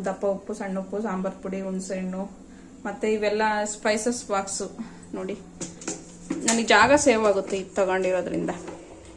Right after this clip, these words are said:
ಹದಿನಾರು ಬಾಕ್ಸ್ ಬರುತ್ತೆ ಇದು.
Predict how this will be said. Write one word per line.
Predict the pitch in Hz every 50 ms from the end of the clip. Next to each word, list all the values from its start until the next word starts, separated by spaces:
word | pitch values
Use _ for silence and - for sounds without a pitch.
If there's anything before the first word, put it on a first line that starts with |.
| - - - - - - - -
ಹದಿನಾರು | 208 196 180 - 202 214 220 226 226 220 220 214 214 208 202 202 196 196 196 - - - 214
ಬಾಕ್ಸ್ | 208 208 208 - - 202
ಬರುತ್ತೆ | 202 196 190 185 - 180
ಇದು. | 170 156 165 196